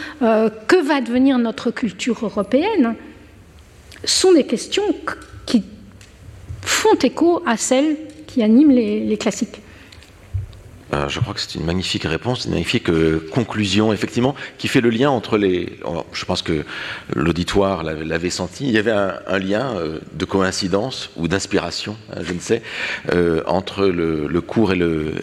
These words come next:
Speaker 2: et le séminaire, avec cette question de la, euh, distinction, euh, qualitative qui est
Speaker 1: Oui, parce qu'un des arguments sur lesquels j'ai, j'ai peu porté, c'est qu'aussi pour les, pour les classiques, il, il y a vraiment la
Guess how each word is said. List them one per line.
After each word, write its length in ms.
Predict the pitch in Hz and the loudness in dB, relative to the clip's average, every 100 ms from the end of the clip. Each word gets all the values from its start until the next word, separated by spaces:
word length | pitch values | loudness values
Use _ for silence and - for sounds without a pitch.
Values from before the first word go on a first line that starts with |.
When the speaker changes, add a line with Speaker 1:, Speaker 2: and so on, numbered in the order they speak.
| - | 0
Speaker 2:
et 60 | |
le 100 | 90 | 0
séminaire, 420 | 87 92 98 110 | 2 2 2 2
avec 160 | 82 85 | 0 -2
cette 160 | 92 - | -2 -2
question 380 | 92 - 120 | -4 0 0
de 80 | 113 | 2
la, 280 | 87 80 78 - - - - | 2 0 -2 -6 -14 -14 -4
euh, 140 | 90 | -2
distinction, 920 | 85 110 - 104 - - 110 117 113 107 | 0 0 0 -2 -4 -4 -4 -4 -6 -6
euh, 200 | 95 92 95 95 | -4 -4 -6 -4
qualitative 760 | 92 90 92 - 95 117 101 92 - - | -2 -2 -2 -4 -4 -2 -2 -2 -4 -4
qui 120 | 92 | 0
est 280 | 90 85 82 | 0 0 2
Speaker 1:
Oui, 180 | 285 370 | 4 6
parce 180 | 349 - | 4 2
qu'un 200 | 302 254 | 2 4
des 160 | 277 | 4
arguments 440 | 262 254 247 254 294 | 2 0 -2 0 0
sur 160 | - | -2
lesquels 220 | 240 254 254 | -6 -2 -2
j'ai, 220 | 214 226 | -4 -8
j'ai 120 | 208 | -10
peu 340 | - - 277 | -12 -4 0
porté, 520 | 240 - 277 - 392 370 | 0 0 -2 2 2 2
c'est 220 | - 262 - | 2 -2 -2
qu'aussi 320 | - 247 - 392 | 0 2 2 2
pour 180 | - | 4
les, 320 | 262 240 233 233 | 4 6 4 2
pour 160 | - | 2
les 80 | 247 | 2
classiques, 540 | 254 247 - 370 381 - - - - - | 2 -2 0 0 0 -4 -12 -14 -16 -12
il, 100 | 330 - | -10 0
il 100 | 262 | 2
y 60 | |
a 80 | 240 | 2
vraiment 380 | 208 240 247 370 - - - 294 294 | 2 0 2 0 -4 -14 -8 -4 0
la 140 | 226 | 0